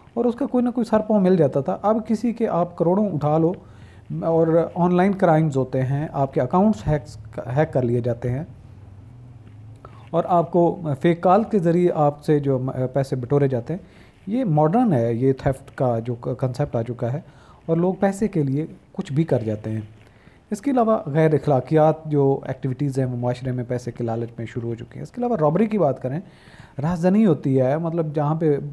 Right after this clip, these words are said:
मुसाफिर कहीं गुजर रहे हैं तो उनको गाड़ी को रोक के उनको कुछ को कत्ल कर देंगे, कुछ उनसे लूट लेंगे, किसी के घर में डाका डालेंगे और पैसा लेके चले जाएंगे। इसके अलावा,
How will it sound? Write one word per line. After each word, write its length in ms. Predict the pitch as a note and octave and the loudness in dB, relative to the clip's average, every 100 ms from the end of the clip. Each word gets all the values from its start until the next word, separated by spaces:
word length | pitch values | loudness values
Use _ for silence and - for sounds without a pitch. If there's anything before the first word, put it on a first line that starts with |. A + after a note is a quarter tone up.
| C#3+ | -6
मुसाफिर 500 | B2+ B2+ D3+ D3+ D#3 | -6 -2 -2 -2 -2
कहीं 180 | C#3 | -2
गुजर 240 | C3+ C3 C3 | 0 0 -2
रहे 120 | C3+ | -2
हैं 80 | D3 | -8
तो 40 | |
उनको 160 | - D3+ | -10 -6
गाड़ी 260 | C3+ C#3+ | -4 -2
को 140 | D3 C3 | -2 -4
रोक 200 | B2+ B2+ | -4 -6
के 80 | C3+ | -10
उनको 260 | B2 A#2+ - - - _ - | -8 -10 -12 -16 -20 _ -16
कुछ 100 | - | -14
को 120 | - | -10
कत्ल 240 | G3+ G#3 | -4 -2
कर 180 | G3+ E3+ | 2 2
देंगे, 320 | D#3 D3 C#3+ | 2 0 -2
कुछ 200 | C#3+ C#3+ | -4 -4
उनसे 240 | D3 C3+ C3+ | -6 -2 0
लूट 220 | F3+ G3+ | 0 2
लेंगे, 340 | F3+ E3 D3 C#3 - - - - | 0 2 0 -2 -10 -20 -12 -8
किसी 180 | D#3 | -4
के 100 | D3+ | -4
घर 200 | C3+ D3+ | 0 0
में 140 | F#3 F3 | 2 2
डाका 480 | D3+ D3 D3+ C3+ D3 | 2 2 -2 -4 -6
डालेंगे 440 | C3+ C3+ C#3 C#3 | 0 0 2 2
और 280 | C3+ - C3+ | 0 0 -2
पैसा 280 | B2 C3+ C#3 | 0 0 0
लेके 220 | A#2+ A#2 | 0 -4
चले 220 | B2 A#2+ | -4 -4
जाएंगे। 360 | A#2 A#2 A#2+ D3+ - - - - B3 | -4 -4 -6 -8 -12 -20 -20 -6 -4
इसके 200 | A#3+ C4+ | 0 0
अलावा, 420 | B3+ G#3+ - | 0 -2 -6